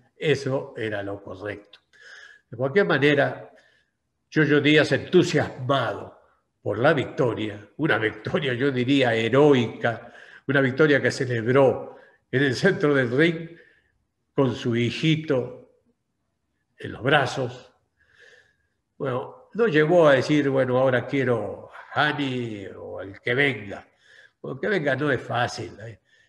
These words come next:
Está Ryan García, que volverá un día de estos,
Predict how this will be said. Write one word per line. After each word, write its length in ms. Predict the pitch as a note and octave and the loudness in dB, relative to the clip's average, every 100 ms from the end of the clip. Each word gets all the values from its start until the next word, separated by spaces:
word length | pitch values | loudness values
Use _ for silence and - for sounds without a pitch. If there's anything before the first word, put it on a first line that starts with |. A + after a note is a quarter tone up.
| _ | _
Está 180 | D3+ C#3+ | -4 0
Ryan 340 | C3+ C3 B2 | 2 2 -2
García, 520 | G#2+ F#2+ B2+ D3 D#3 | -6 -4 0 2 2
que 80 | A#2 | 0
volverá 560 | G2 F#2+ G#2 B2+ A#2+ F#2+ | -8 -8 -2 0 0 -2
un 240 | E2+ F2 | -6 -12
día 200 | G2+ G2+ | -10 -2
de 140 | B2 | 0
estos, 540 | C#3 - C#3 B2 - | 0 0 -2 -2 -10